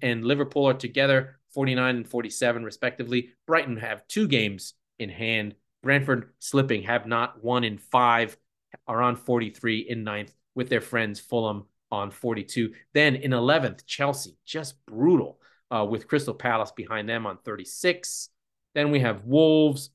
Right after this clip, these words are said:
Bournemouth, like I said, safe, and West Ham take their point. They feel great about that point, uh, on thirty-one and fifteenth. Leeds on twenty-nine in sixteenth. Everton on seventeen, just above the drop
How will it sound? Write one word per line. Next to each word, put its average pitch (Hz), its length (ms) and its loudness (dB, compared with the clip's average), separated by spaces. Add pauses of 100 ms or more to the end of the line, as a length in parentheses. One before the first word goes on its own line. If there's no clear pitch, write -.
(120)
Bournemouth, 143 480 2 (180)
like 101 160 -8
I 113 40 -2
said, 139 320 2
safe, - 480 -2 (280)
and 113 140 -6
West 135 260 0
Ham 123 340 0
take 123 200 -4
their 107 120 -4
point. 120 360 -6
They 120 120 -4
feel 110 240 -6 (140)
great 113 200 -2
about 95 280 -8
that 90 200 -14
point, 98 220 -20 (400)
uh, 104 160 -6
on 127 160 0
thirty-one 120 400 0
and 107 120 -8
fifteenth. 117 420 -6 (180)
Leeds 180 640 6 (300)
on 151 260 2
twenty-nine 143 840 2 (640)
in 156 320 -2 (140)
sixteenth. 139 640 0
Everton 151 560 2 (360)
on 135 160 4
seventeen, 131 580 2
just - 320 2
above 143 260 4
the 135 60 0
drop 123 400 0